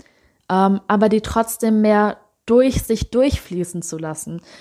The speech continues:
Das heißt, es ist eigentlich, ähm, sehr ähnlich zu dem männlichen Prinzip, nur dass wir halt, ähm,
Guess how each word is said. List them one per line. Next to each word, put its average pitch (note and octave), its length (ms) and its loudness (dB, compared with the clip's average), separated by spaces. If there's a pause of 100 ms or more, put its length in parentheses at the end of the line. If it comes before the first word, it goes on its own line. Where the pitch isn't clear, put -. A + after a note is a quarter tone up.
Das F#3+ 160 -6
heißt, A#3+ 340 2
es A3+ 140 -6
ist - 140 -6
eigentlich, A3+ 580 0
ähm, G3 220 0
sehr G3 280 0
ähnlich B3 460 -2
zu - 140 -10
dem G3 240 0
männlichen A#3 460 -2
Prinzip, G#3 520 -8
nur G#3 280 0 (360)
dass G3 240 -2
wir G3+ 180 2
halt, G3 340 2
ähm, F#3 320 -4